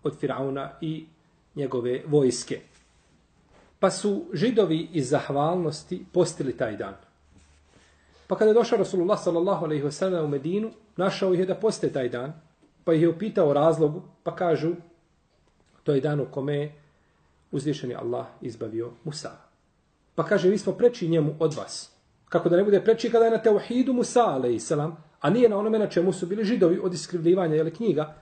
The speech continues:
Kaže, „Mi smo preči Musa, alejselam, od vas. I mi ćemo ga, i mi ćemo ga postiti.” Pa ga je postio poslanik, sallallahu alejhi ve sellem, i naredio da se posti taj dan.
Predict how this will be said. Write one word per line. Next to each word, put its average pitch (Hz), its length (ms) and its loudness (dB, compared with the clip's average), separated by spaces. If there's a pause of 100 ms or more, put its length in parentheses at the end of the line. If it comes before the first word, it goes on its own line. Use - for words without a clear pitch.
(200)
Kaže, 117 180 -8
„Mi 113 60 -8
smo - 160 -12
preči 214 260 2
Musa, 220 360 2
alejselam, 151 420 -4
od 123 100 -4
vas. 110 280 -12 (400)
I 170 120 0
mi 214 120 4
ćemo 190 260 2
ga, 220 400 -2 (720)
i 175 80 4
mi 196 120 6
ćemo 170 240 0
ga 190 180 -4 (160)
postiti.” - 480 0 (140)
Pa 156 80 0
ga 160 80 2
je 147 140 0
postio 190 300 0
poslanik, 151 400 -4
sallallahu 147 200 -6
alejhi 180 120 -8
ve 143 60 -2
sellem, 139 80 0
i - 20 2
naredio 165 200 0
da 165 60 -4
se 170 200 -10
posti - 360 -4 (920)
taj 147 180 4
dan. 110 200 -8